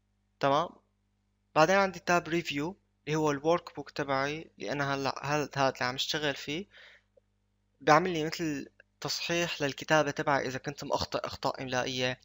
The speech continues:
أو ممكن يقفل لي إياه بباسورد سواء للصفحة أو للورك بوك كله. بعدين عندي تاب فيو اللي هو هاد اللي أنا عم بشوفه هلأ الخلايا أشكالهم، الفورمولا بار. فينا طبعا نقيمه ونحطه،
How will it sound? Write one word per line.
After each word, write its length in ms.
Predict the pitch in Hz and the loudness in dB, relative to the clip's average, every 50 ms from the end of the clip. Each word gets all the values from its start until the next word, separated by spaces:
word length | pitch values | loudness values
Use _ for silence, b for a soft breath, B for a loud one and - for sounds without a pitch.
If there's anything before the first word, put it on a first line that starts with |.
| - | 0
أو 80 | 147 165 | 0 0
ممكن 240 | 160 - 170 151 143 | 2 0 0 -2 -2
يقفل 220 | - - - 147 | -4 -4 -6 -6
لي 80 | 143 143 | -2 0
إياه 160 | 143 139 139 | 2 2 2
بباسورد 800 | 135 - 139 135 131 - - - 135 127 127 131 127 131 - - _ _ _ _ _ _ _ _ _ _ | 0 0 0 0 0 -2 -4 -6 -4 -4 -4 -4 -6 -8 -14 -18 _ _ _ _ _ _ _ _ _ _
سواء 340 | - - - 151 135 110 131 | -6 0 2 4 4 4 2
للصفحة 560 | 127 135 131 - - 170 - - - 185 175 | 2 -2 -4 -4 -4 -6 -6 -4 0 0 0
أو 280 | 170 - - - 160 156 | 0 0 2 2 2 4
للورك 460 | 147 143 131 131 135 131 - - - | 2 0 -2 -2 -2 -4 -4 -8 -12
بوك 120 | 127 120 - | -14 -14 -12
كله. 260 | - 113 120 123 123 - _ _ b b b b b b _ _ | -10 -8 -8 -8 -8 -10 _ _ b b b b b b _ _
بعدين 180 | 143 156 175 196 | 4 6 6 6
عندي 160 | 196 175 156 | 4 4 0
تاب 280 | - - 175 180 175 170 | 0 2 2 2 2 -2
فيو 400 | 160 160 170 170 175 190 208 - _ _ _ _ _ _ _ _ _ _ - - | -6 -4 -2 -2 -2 -2 -4 -8 _ _ _ _ _ _ _ _ _ _ -10 -4
اللي 120 | 147 160 | -2 0
هو 160 | 170 165 160 | 2 2 2
هاد 260 | 151 156 170 165 151 | 2 4 4 2 2
اللي 140 | - - 110 | 2 -2 -2
أنا 120 | 135 156 147 | 0 0 0
عم 60 | 143 | 0
بشوفه 360 | - - - 143 - - 139 | -2 -4 -8 -8 -6 -6 -4
هلأ 200 | 139 135 135 - | -4 -2 -4 -4
الخلايا 600 | - - - - 127 131 131 135 135 131 127 - - | -6 -8 -6 -4 0 2 2 2 2 2 0 0 0
أشكالهم، 600 | - - - - 139 143 139 139 143 160 202 - - _ _ _ _ _ _ _ _ _ _ _ _ _ _ _ _ _ _ _ _ 143 | -4 -6 -4 -2 -2 -2 -2 -2 -2 -4 -4 -8 -14 _ _ _ _ _ _ _ _ _ _ _ _ _ _ _ _ _ _ _ _ -10
الفورمولا 540 | 143 - - 147 147 147 143 139 131 127 127 | -10 -4 -4 -2 -2 -2 -2 -2 -2 -2 0
بار. 260 | - 135 139 156 - B B B B B B _ | 0 0 -2 -2 -4 B B B B B B _
فينا 220 | - 175 175 160 | -4 0 2 2
طبعا 320 | 156 - 165 156 147 143 139 | 4 4 4 6 6 6 6
نقيمه 520 | 139 131 - - 143 147 139 135 131 135 | 4 0 -4 -4 -2 0 0 2 2 0
ونحطه، 600 | 135 135 - - - - _ - 131 131 135 135 | 0 -2 -4 -8 -10 -8 _ 0 2 2 2 -2